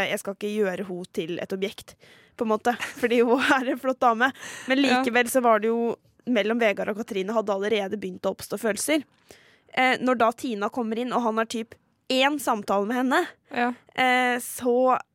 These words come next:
Speaker 1: sier han igjen til Katrine at ja, det er egentlig fifty fifty mellom dere to. Og det opplever jo Katrine som ganske sårende når hun allerede har vært der en stund.
Speaker 2: Er det ikke hun June?
Speaker 1: Nei, June er
Speaker 2: Å, nei,
Speaker 1: ingen
Speaker 2: ok.
Speaker 1: av disse.
Speaker 2: Nei, ok.
Speaker 1: Men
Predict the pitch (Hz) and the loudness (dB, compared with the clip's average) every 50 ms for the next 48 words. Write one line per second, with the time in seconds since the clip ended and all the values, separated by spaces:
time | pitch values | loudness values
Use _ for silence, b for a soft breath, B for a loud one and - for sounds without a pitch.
0 | _ _ _ - - - - 285 269 247 214 202 214 233 - 220 196 202 220 240 | _ _ _ -16 -14 -8 -4 -2 -2 0 0 0 0 0 0 -2 -2 -2 0 0
1 | 226 196 185 202 - 220 - 233 233 - 233 196 196 202 214 220 - 294 330 349 | 0 0 -2 -4 -8 -8 -6 -6 -4 -4 -4 -4 -2 -2 -2 -2 2 4 4 6
2 | 359 311 320 339 349 302 277 277 - - - 208 - - - - 240 - 214 208 | 6 6 4 2 2 0 -4 -6 -8 -10 -14 -14 -14 -10 -8 -8 -6 -6 -6 -8
3 | - - 214 202 214 214 226 226 240 226 202 226 - 349 381 320 - - b b | -8 -6 -6 -6 -4 -6 -4 -2 -2 -2 -2 0 2 2 2 2 0 -4 b b
4 | b b b b b b b b b b b - 247 214 202 262 277 311 294 - | b b b b b b b b b b b 0 0 0 0 2 4 4 4 2
5 | 247 233 - 220 226 220 208 220 214 - 240 - - 220 196 185 180 214 214 214 | 0 -2 -2 -2 0 0 0 0 0 -2 -4 -6 -4 -4 -4 -4 -4 -4 -4 -2
6 | 214 208 196 - - 208 - - 214 185 165 180 185 185 190 208 202 185 - - | -2 -2 -2 -4 -6 -6 -4 -2 0 0 -2 -2 -4 -4 -2 -4 -4 -6 -8 -8
7 | 220 190 190 196 196 196 196 190 185 202 208 190 170 185 - - - _ - 196 | -6 -2 0 2 2 2 0 0 -2 -2 -2 -2 -4 -6 -6 -8 -8 _ -4 -2
8 | 185 180 170 185 208 - - - 269 320 370 277 - b b b b b b b | -2 -2 -2 -4 -6 -6 -4 -2 0 0 0 -2 -4 b b b b b b b
9 | b 320 320 330 370 392 370 339 302 302 330 359 339 277 269 349 466 453 - _ | b -2 0 2 4 4 6 6 4 4 2 2 2 2 2 0 0 -2 -6 _
10 | _ _ _ _ _ _ _ _ _ _ _ - 277 294 277 302 254 - _ - | _ _ _ _ _ _ _ _ _ _ _ 0 2 2 2 2 -2 -4 _ -2
11 | 277 254 208 196 208 302 311 320 302 277 262 214 190 214 214 202 196 - - - | 0 0 0 2 2 2 4 4 4 4 4 2 2 0 0 -2 -4 -6 -8 -8
12 | - - 254 254 240 233 220 - 196 208 - _ _ _ _ _ _ _ _ _ | -8 -6 -4 -2 -2 -2 -4 -6 -8 -10 -10 _ _ _ _ _ _ _ _ _
13 | _ _ _ - - - - 240 240 226 220 262 | _ _ _ -20 -20 -12 -6 -2 0 0 0 -2